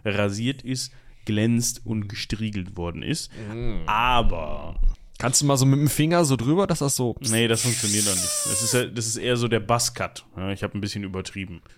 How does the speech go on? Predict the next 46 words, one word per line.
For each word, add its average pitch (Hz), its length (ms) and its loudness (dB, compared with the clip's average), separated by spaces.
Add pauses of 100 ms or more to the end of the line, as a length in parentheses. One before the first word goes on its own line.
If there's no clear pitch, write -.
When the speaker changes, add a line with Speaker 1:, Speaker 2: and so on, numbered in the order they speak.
(120)
Speaker 1:
Ich, - 240 -12
ich, 85 160 -10
Speaker 2:
Hm. 80 100 -12
Speaker 1:
ich 98 180 -12
rasier 98 300 0
die 101 100 -4
nicht 98 200 -4
nass, 101 320 -2
weil 92 280 -4 (280)
das 95 160 -12
macht 104 180 -6
keinen 92 220 -4
Sinn, 101 200 -2
weil 95 120 0
die 95 100 -4
sind 98 140 -6
dann 98 100 -4
nämlich 95 240 -6
nach 92 120 -6
einer 92 120 -6
halben 90 220 -6
Stunde 98 260 -6
wieder 87 180 -6
da, 85 220 -8
die 80 140 -14
Haare. 85 260 -12
Das 85 180 -14
ist 85 120 -14
so, 85 260 -12 (400)
kann 95 140 -8
ich 92 80 -10
lieber 95 320 -4
einmal 95 220 -4
so 90 120 -4
auf 80 160 -8
kürzeste 110 460 -4
Stufe 110 300 -6
des 95 200 -4
Rasierers, 107 540 -2
des, 92 160 -4
des - 240 -8
elektrischen 104 640 -4
Rasierers 104 480 -2
schneiden 98 460 -4
und 90 180 -12
dann 87 260 -8